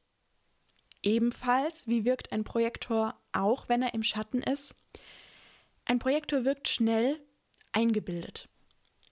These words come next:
Das ist etwas, was man ganz oft nachgesagt bekommt, wenn man Projektor ist und nicht völlig in seiner wahren Mitte ist. Und das habe ich auch schon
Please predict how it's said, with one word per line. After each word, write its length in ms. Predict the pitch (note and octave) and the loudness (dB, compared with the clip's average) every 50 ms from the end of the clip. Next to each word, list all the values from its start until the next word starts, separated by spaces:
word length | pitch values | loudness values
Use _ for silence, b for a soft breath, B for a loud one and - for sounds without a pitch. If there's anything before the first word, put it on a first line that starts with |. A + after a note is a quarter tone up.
| _ - - | _ -2 0
Das 200 | A#3+ B3+ - - | 0 0 0 -2
ist 180 | - - - | -4 -2 0
etwas, 500 | A#3+ B3+ - - - C4 C#4 C#4 - - | -2 -2 0 0 0 0 0 0 0 0
was 180 | A3+ A#3 A#3 - | 0 0 0 0
man 160 | A#3+ A#3+ A3+ | 0 0 2
ganz 300 | - B3 C#4+ D4+ - - | 2 2 2 2 2 0
oft 220 | A#3+ B3+ - - | -2 -2 0 0
nachgesagt 600 | A3 G#3+ A3 A3+ - - A3 G3 F#3+ F3+ F3+ - | 2 2 2 0 0 0 0 0 0 0 -2 -4
bekommt, 320 | - G3+ - - G3 G3+ G3 | -6 -4 0 0 2 2 2
wenn 100 | G3 G3 | 2 2
man 140 | F#3+ F#3+ G3 | 2 0 0
Projektor 460 | - - G3+ G3+ G3 - - A#3 - | 0 0 0 0 0 0 -2 0 0
ist 220 | - C#4 C#4 - | 2 0 0 -2
und 380 | - - B3 C#4 D4 D#4 - B B B B B B B B B | 0 0 2 2 2 0 -2 B B B B B B B B B
nicht 420 | - C4 D4+ E4+ F4 - - - - | 2 2 2 2 0 -4 -8 -12 -4
völlig 380 | - - A#3 A#3 B3+ B3+ - | 0 2 4 4 2 0 0
in 100 | B3 B3+ | 0 0
seiner 360 | G#3+ G3+ G3 G3 G#3 G#3+ G3+ | 0 2 2 2 2 2 2
wahren 260 | G3+ F3+ F#3+ F#3+ A3 A#3 | 2 0 2 2 2 2
Mitte 220 | C4 - - B3 | 2 2 0 -2
ist. 280 | - - F#3+ - - - | -2 -2 -2 -2 0 2
Und 240 | G#3+ A3 A3 b b b b b b b | 2 0 0 b b b b b b b
das 140 | - A3+ - | 0 0 2
habe 160 | C4 C4+ A#3+ | 2 0 0
ich 100 | A#3+ - | 0 2
auch 140 | - A#3+ C#4 | 2 2 2
schon 320 | - - A3+ G3+ F#3+ F#3 | 0 -2 -4 -4 -4 -6